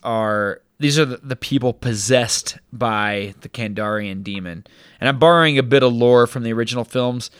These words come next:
but it appears that they're all connected in some way anyways. So the Kandarian demon was trapped in the Necronomicon by the Old Ones, who are ancient people who battled these demons before the beginning of time.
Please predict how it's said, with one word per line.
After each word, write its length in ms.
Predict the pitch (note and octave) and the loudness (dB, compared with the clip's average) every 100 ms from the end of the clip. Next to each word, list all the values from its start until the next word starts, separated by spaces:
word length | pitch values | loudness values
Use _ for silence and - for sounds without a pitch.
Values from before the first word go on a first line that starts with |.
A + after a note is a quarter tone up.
| - - | -20 -8
but 100 | - | 0
it 80 | C#3 | 0
appears 360 | A#2+ - D3+ C3 | 0 2 2 2
that 100 | C#3 | 2
they're 140 | A#2+ | 2
all 100 | A#2 | 2
connected 500 | A2+ A#2+ A2 A2 A2+ | 0 -4 -4 -6 -6
in 80 | A2 | -8
some 220 | - A2+ | -6 -6
way 100 | A2 | -4
anyways. 460 | G#2+ G#2+ A2+ A#2 - _ _ - - _ | -6 -4 -4 -6 -8 _ _ -20 -20 _
So 160 | - | -10
the 80 | C3+ | -10
Kandarian 580 | - D#3 C3+ C#3 C#3+ C3 | -4 -2 4 4 4 0
demon 260 | A#2+ B2+ A#2+ | -2 -4 -4
was 160 | A2 | -6
trapped 420 | - A#2+ A#2 - - | -6 -4 -4 -6 -10
in 160 | B2+ B2 | -6 -4
the 80 | A#2+ | -4
Necronomicon 920 | A#2 A2 A2+ G#2+ G#2+ A2+ B2+ A#2+ A#2 | -6 -6 -8 -6 -8 -6 -4 -4 -2
by 120 | G#2+ | -4
the 200 | G#2 G2+ | -4 -6
Old 280 | G2 G#2+ A2 | -4 -4 -4
Ones, 420 | G#2 G2 F#2 G#2 | -6 -8 -8 -8
who 120 | - | -6
are 160 | G#2+ F#2 | -6 -6
ancient 500 | - A#2 A2+ - - | -8 -8 -6 -8 -8
people 340 | - A2 - A2 | -12 -12 -8 -8
who 120 | G#2 | -8
battled 360 | G2 G2 G#2+ G#2+ | -6 -4 -4 -6
these 160 | G#2+ | -10
demons 380 | - G#2+ A2 G#2+ | -8 -6 -6 -8
before 340 | - G2+ G#2+ | -10 -10 -8
the 80 | G#2+ | -8
beginning 360 | G2 G2 G#2 G2 | -8 -8 -8 -10
of 100 | F#2 | -12
time. 420 | - F#2+ G#2 A#2 | -10 -10 -10 -12